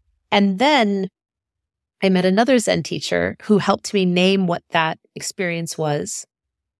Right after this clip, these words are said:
uh, reoriented me to the breath. And then shortly after that, my sister went in the hospital with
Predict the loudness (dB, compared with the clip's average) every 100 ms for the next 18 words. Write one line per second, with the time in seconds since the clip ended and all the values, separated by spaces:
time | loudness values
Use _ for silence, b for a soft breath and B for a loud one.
0 | _ _ _ _ _ -4 -2 0 2 4
1 | 6 4 4 0 -2 -4 -4 -4 -6 -4
2 | -2 -4 -4 -12 -20 _ _ _ _ _
3 | 0 2 2 2 0 2 -2 -2 -2 -2
4 | -2 -2 -2 -4 -4 -4 -4 -4 -6 -2
5 | 0 0 -2 -2 -4 -4 -2 -2 -4 -6
6 | -8 -10